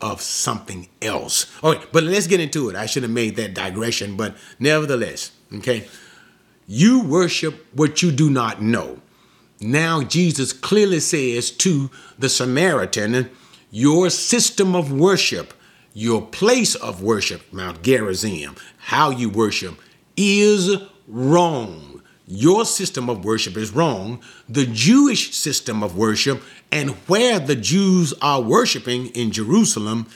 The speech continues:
is correct, is correct." For we worship, no, the we, the you is the Samaritans. I'm in verse number twenty-two. You worship what you do not know,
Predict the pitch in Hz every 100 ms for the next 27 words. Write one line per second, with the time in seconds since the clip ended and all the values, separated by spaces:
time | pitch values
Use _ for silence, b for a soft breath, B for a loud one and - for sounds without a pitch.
0 | B B B - 185 - - - 185 156
1 | 214 247 - - - b b b - 165
2 | 151 - 165 143 226 160 90 B B -
3 | 113 98 226 262 151 143 143 - 165 131
4 | 90 107 233 143 B B B 110 120 107
5 | 104 165 285 214 190 - 131 - 110 120
6 | 117 190 147 110 117 127 139 - B B
7 | 107 117 117 120 123 120 107 101 92 -
8 | 160 127 113 - 110 76 b b - 98
9 | 214 233 143 131 101 104 95 160 117 104
10 | 98 98 82